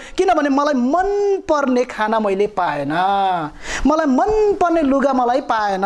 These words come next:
मलाई मनपर्ने घर मलाई पा-, मैले पाएन।" तर जस्तो भए पनि तपाईँलाई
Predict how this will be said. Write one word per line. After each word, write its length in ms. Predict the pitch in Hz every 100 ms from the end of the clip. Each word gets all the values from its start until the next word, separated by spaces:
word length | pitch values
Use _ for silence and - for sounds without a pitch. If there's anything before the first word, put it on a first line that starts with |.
| 214 233 226 208 180 - -
मलाई 140 | 294 302
मनपर्ने 800 | 311 427 427 415 415 339 330 277
घर 380 | 208 226 262
मलाई 300 | 254 240 247
पा-, 260 | 285 233 226
मैले 240 | 220 240 240
पाएन।" 840 | 220 202 190 220 269 277 233 170 - - _ _ - - - - - - 370 403 381 370 339 - - - - - - - - 740 855 880 - - - - - - - - - - - - - - - - - - - - - - - -
तर 140 | 190
जस्तो 560 | 147 262 - - - 320
भए 220 | 214 190
पनि 220 | 185 170
तपाईँलाई 520 | 180 170 160 147 135